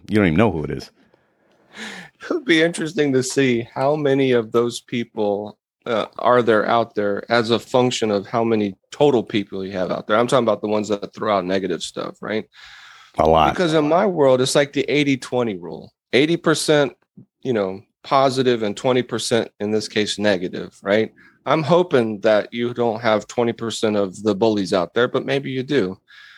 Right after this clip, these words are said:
Speaker 2: But I think, like, in this, this, uh, social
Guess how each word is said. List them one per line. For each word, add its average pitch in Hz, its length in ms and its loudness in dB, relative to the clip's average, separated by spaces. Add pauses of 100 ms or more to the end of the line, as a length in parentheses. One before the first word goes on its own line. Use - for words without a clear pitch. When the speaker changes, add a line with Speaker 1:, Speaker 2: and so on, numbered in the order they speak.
(300)
Speaker 2:
But 120 300 2
I 127 100 4
think, 135 420 0
like, 123 260 0
in 123 120 2
this, 113 460 -2 (100)
this, 120 420 -4
uh, 104 320 0 (440)
social 127 720 2